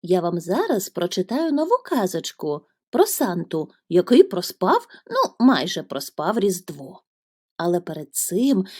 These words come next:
я мушу передати вітання від моєї кітіти, бо вона дуже-дуже просила. Передаю. «Мурняу-няу».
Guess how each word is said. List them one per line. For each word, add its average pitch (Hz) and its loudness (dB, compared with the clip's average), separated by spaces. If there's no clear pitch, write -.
я 196 4
мушу 190 2
передати 180 0
вітання 190 0
від 262 0
моєї 285 2
кітіти, 185 -8
бо 214 0
вона 233 2
дуже-дуже 185 2
просила. 147 -8
Передаю. 226 0
«Мурняу-няу». 453 0